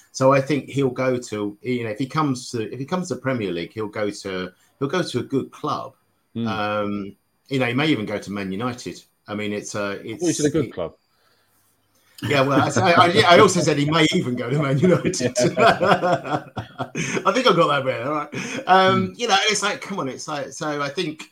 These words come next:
Speaker 1: I, you know, one of, one of, one of the, one of the things about having Saka and Martinelli is who the hell, who's gonna wanna come and be their number two, you know,
Speaker 2: Yeah.
Speaker 1: given how well the pair of them are playing.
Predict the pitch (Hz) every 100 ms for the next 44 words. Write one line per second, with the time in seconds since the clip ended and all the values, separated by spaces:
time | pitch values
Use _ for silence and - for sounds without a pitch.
0 | _ 139 123 _ - - 151 127 175 196
1 | 151 202 208 156 196 202 170 156 139 -
2 | - 147 170 151 147 135 120 - 98 -
3 | 110 101 98 90 92 _ _ - - 104
4 | - 92 90 87 85 - 87 85 80 76
5 | - _ _ - 104 95 92 - _ -
6 | 156 196 180 139 170 160 120 202 190 208
7 | 190 175 160 - 139 82 80 _ - 113
8 | 98 107 104 107 95 - - 113 67 67
9 | _ _ _ _ 123 101 87 - 135 123
10 | 123 127 135 135 123 139 139 135 139 135
11 | 180 180 -